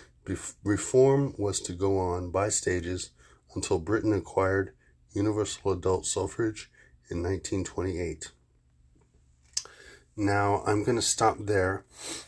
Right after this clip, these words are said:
and, um, and basically, um, uh, there's another section of the introduction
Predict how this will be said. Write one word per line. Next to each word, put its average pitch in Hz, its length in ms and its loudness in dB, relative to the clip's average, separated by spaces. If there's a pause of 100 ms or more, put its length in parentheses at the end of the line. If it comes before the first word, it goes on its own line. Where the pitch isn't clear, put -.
(180)
and, 104 360 4
um, 98 400 4 (1300)
and 101 220 2
basically, 104 760 0
um, 95 500 0 (1600)
uh, 95 560 0 (100)
there's 95 560 -2 (100)
another 101 420 0
section - 480 0
of 90 100 -2
the 98 80 -2
introduction - 560 -4